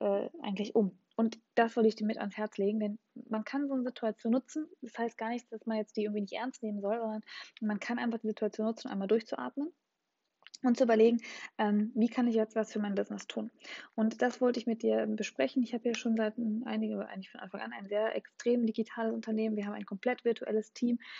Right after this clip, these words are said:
Ähm, das hat mir momentan noch mehr gezeigt, dass ich eigentlich auch komplett virtuell bleiben sollte. Denn die einzigen Unternehmenssparten, die gerade richtig leiden,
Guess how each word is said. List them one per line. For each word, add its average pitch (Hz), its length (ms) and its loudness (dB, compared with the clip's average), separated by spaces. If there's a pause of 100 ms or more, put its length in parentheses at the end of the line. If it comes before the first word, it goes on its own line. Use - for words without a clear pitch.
(240)
Ähm, 214 380 0
das 208 160 0
hat 220 120 -4
mir 214 80 -2
momentan 208 340 -2
noch 202 120 -4
mehr 202 180 -2
gezeigt, 214 460 -6
dass 208 80 -8
ich 208 140 -8
eigentlich 208 240 -6
auch 208 140 -2
komplett 202 360 -4
virtuell 214 300 -2
bleiben 208 300 2
sollte. 226 320 2 (440)
Denn 214 160 4
die 220 120 6
einzigen 220 340 2
Unternehmenssparten, 208 800 -2
die 202 100 -2
gerade 202 280 -2
richtig 208 260 0
leiden, 196 300 0